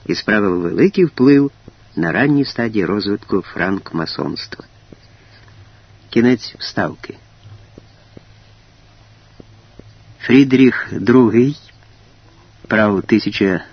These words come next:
двісті одинадцятий, тисяча двісті п'ятдесятий, онук Барбароси,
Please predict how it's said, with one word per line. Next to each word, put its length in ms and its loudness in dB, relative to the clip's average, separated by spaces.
двісті 440 -2
одинадцятий, 680 -2
тисяча 360 -4
двісті 360 -4
п'ятдесятий, 800 -2
онук 440 4
Барбароси, 800 -6